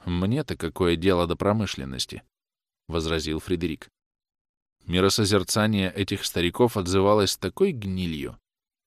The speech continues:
что он пришел в отчаяние. Его охватил прилив храбрости, овладевающий иногда и самыми робкими людьми. И он разразился нападками на финансистов, депутатов, на правительство, на короля,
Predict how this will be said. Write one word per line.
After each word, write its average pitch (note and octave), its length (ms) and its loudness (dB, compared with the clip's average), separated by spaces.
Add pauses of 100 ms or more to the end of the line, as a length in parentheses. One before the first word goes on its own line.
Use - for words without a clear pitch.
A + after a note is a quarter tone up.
(220)
что - 320 -2
он D3 140 0
пришел B2+ 400 0
в F2+ 40 0
отчаяние. D2 720 -6 (1120)
Его F#2+ 320 6
охватил A#2+ 420 6
прилив A#2+ 360 6
храбрости, A#2+ 800 0
овладевающий A2 760 4
иногда A2 340 4
и G#2 60 6
самыми G#2+ 400 2
робкими G#2+ 420 2
людьми. F#2 360 -2 (920)
И C#3+ 100 4
он G#3 160 8
разразился D#3 640 8
нападками C#3 560 6
на A2+ 120 2
финансистов, A2 760 0
депутатов, A#2+ 720 0
на F2 100 -4
правительство, C3+ 760 0
на E2+ 120 -8
короля, A#2 480 2